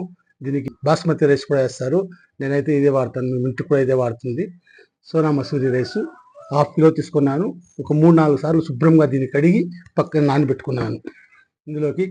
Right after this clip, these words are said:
కావలసిన వెజిటేబుల్స్ పచ్చి బఠానీ, బీన్స్,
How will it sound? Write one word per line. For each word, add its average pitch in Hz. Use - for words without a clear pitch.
కావలసిన 147
వెజిటేబుల్స్ 135
పచ్చి 165
బఠానీ, 156
బీన్స్, 170